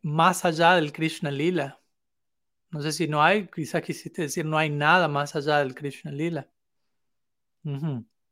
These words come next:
Claro, obviamente que sí.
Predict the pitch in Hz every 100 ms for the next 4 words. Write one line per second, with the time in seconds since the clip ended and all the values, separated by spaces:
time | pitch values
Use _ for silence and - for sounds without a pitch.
0 | _ _ _ _ _ _ _ _ _ _
1 | _ _ _ _ _ _ _ _ _ _
2 | _ - 180 240 262 240 - 190 180 175
3 | 196 190 175 - 208